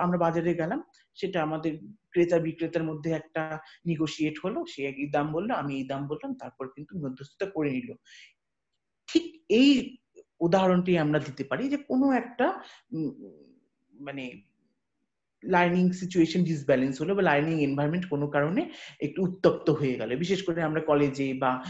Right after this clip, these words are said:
ইউনিভার্সিটিতে কিন্তু আমরা প্রায় এগুলো কিন্তু face করে এসেছি, যে একটা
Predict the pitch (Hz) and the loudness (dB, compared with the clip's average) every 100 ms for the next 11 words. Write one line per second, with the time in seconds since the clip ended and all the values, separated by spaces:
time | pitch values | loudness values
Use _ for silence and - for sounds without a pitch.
0 | - - 175 170 160 - 151 147 156 151 | -10 0 4 4 2 -2 -6 -4 -6 -6
1 | 147 160 156 151 143 147 139 135 143 - | -6 -6 -4 -6 -2 -2 -2 -4 -8 -8
2 | 147 185 170 143 - 139 131 127 - _ | -10 -8 -6 -6 -8 -8 -6 -6 -12 _
3 | _ - 143 - | _ -8 -8 -4